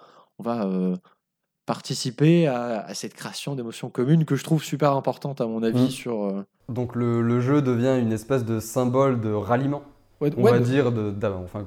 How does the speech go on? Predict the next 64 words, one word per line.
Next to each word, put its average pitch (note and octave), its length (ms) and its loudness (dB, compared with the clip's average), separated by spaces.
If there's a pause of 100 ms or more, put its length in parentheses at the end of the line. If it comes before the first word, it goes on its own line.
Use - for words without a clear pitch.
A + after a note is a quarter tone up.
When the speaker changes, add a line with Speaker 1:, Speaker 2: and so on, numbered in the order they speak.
Speaker 3:
comme A2+ 140 -2
on A2 100 -2
a A2 60 -2
dit G#2+ 120 -6
tout - 140 -16
à G#2+ 80 -2
l'heure, A#2+ 160 -2
d'appartenance, - 880 -2
Speaker 1:
Ouais, D#3+ 140 4
Speaker 3:
euh, G3+ 180 2
Speaker 1:
mais, D#3 160 4
mais, E3+ 140 4
même F#3+ 180 10
plus F3+ 220 2
que E3+ 100 4
symbole, E3 480 6
je E3+ 120 0
pense, D#3+ 180 8
Speaker 3:
voire A2 160 2
de A2 80 -4
distinction. G2 560 -12
Speaker 1:
je - 80 -20
pense E3+ 220 2
que B2+ 560 6
oui, A2 260 0
euh, F#2+ 240 -4
ça, A#2+ 220 -4
ça, D#3 180 4
forcément, D3+ 440 2
il C3 80 2
y G#2+ 40 2
a, G2+ 100 2
il G2+ 300 -6
y A2+ 80 -2
a A#2+ 60 0
ce - 100 -8
côté-là, B2 360 2
en A#2+ 60 2
mode, A#2+ 240 2
on A#2 120 -4
est C3 60 -2
une B2+ 120 -4
communauté, B2 560 0
donc B2+ 220 -4
on A#2 60 -4
se G#2+ 40 -8
différencie A#2+ 600 -6
par G#2 180 -6
rapport A2+ 240 -4
à G2+ 80 -2
telle A2+ 160 -6
communauté. A#2 520 0 (440)
Mais A#2 80 -4
je - 60 -10
pense F#3 200 2
qu'il C3+ 140 2
y A2+ 140 4
a A2 60 6
vraiment C#3 340 6
le D#3 120 8
côté D3+ 500 2
émotion, C#3+ 520 0 (180)
création, D3+ 580 0
euh, B2 260 2